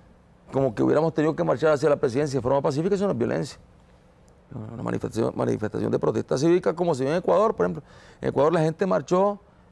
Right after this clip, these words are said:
de forma pacífica, no hubieron, no hubo un solo muerto en Ecuador. Llegaron hasta, hasta el Parlamento y hasta la presidencia. El presidente tuvo que ir y no hubo un solo muerto.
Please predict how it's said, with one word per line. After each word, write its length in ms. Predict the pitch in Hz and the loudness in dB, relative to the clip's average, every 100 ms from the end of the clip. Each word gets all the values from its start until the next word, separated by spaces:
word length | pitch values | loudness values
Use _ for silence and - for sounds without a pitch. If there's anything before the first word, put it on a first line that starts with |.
| - | -8
de 100 | - | -4
forma 280 | 131 147 165 | 0 2 2
pacífica, 540 | 180 135 175 185 202 208 - - | 2 2 2 0 -4 -10 -12 -10
no 180 | 127 147 | -2 2
hubieron, 280 | 196 185 190 | 4 2 2
no 60 | 175 | 0
hubo 80 | |
un 60 | 196 | 0
solo 160 | 185 185 | 0 2
muerto 260 | 202 208 | 0 0
en 60 | 196 | -2
Ecuador. 320 | 147 147 220 - - - - - | 0 0 0 -6 -20 -20 -20 -10
Llegaron 340 | 117 135 147 | 0 2 2
hasta, 440 | 170 - 156 69 127 | 2 2 2 2 0
hasta 220 | 131 143 | -2 -2
el 120 | 127 | -2
Parlamento 680 | 113 123 120 127 190 202 - - - - _ - | -2 -2 0 0 0 -2 -8 -20 -20 -20 _ -4
y 100 | 127 | -4
hasta 180 | 127 139 | 0 0
la 100 | 117 | 0
presidencia. 640 | 120 110 120 180 190 - _ _ _ _ - _ - - | -2 0 0 0 -4 -10 _ _ _ _ -20 _ -18 -12
El 100 | - | -6
presidente 400 | 123 113 120 151 | -2 -2 0 0
tuvo 200 | 180 190 | 0 0
que 140 | 190 | 2
ir 200 | 202 226 - - | 2 0 -8 -12
y 100 | - | -4
no 120 | 143 180 | 0 2
hubo 140 | - | 0
un 120 | 196 | -2
solo 220 | 175 180 175 | -2 0 0
muerto. 260 | 190 165 | -2 -6